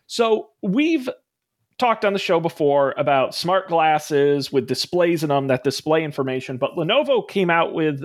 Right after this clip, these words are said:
their, it's the Lenovo Glasses T one, and all they're designed to do is to connect to your computer and be a second screen, to generate a second screen in front of you.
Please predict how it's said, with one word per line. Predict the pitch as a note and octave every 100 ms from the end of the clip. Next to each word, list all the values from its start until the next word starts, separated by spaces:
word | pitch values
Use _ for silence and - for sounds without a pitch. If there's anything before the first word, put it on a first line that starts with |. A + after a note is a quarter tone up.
| -
their, | C#3 C#3 B2+ - _ -
it's | C#3+ D3 C3
the | - C#3
Lenovo | C#3+ F3+ G#3+ G3+
Glasses | E3+ D#3 D#3 C#3 -
T | - F3+
one, | F3 C3+ A2 A2 A#2+ _ _ _ _ _ _ _ _ _ _ -
and | G3+ F#3+ _ _ _
all | G3 C4
they're | E4 D4+
designed | C4 G#3+ G3 F#3
to | D3+
do | D3 D3+ G#2+ G2+ G#2 - _ _ _ _
is | G3 F#3
to | - F3
connect | F3 G3+ A#3+ -
to | A#3+
your | A3+
computer | A3+ F#3+ - A3+ E3+ F#2 F2 - _ _ _ _ _ _ _ _ _ _ _ _ _
and | F3 F3
be | A3 G#3+ G3
a |
second | - - - F3 -
screen, | - D#3+ C#3 - E3
to | G3
generate | D3+ D3 A#3+ C4 D#3+ D3+
a | -
second | - F3+ E3+ -
screen | - G#3 E3+ C3+ A#2+ A#2 - _ _
in | D#3+
front | - D#3+ C3+
of | -
you. | A#1+ G1+